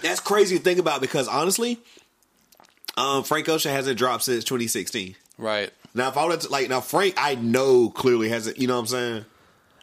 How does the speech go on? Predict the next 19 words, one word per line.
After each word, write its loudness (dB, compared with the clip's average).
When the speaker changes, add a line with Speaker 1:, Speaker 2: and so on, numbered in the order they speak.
Speaker 2:
The 0
day 2
that 0
Frank 2
Ocean 2
drops 2
a 0
new 4
album 2
is 0
the 0
day 2
that 0
I'm 0
confiding 2
myself 0
in 0
my 2
room, -4